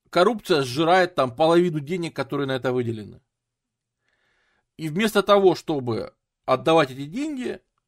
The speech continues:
э, местная элита говорит: "А, запишите в долг". И записывают в долг.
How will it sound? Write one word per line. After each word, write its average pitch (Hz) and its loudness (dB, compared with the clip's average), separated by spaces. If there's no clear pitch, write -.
э, 60 -16
местная 175 -2
элита 226 -6
говорит: 175 -2
"А, 254 0
запишите 202 -6
в 120 -12
долг". - -10
И 277 -10
записывают 208 -4
в 120 -6
долг. 107 -10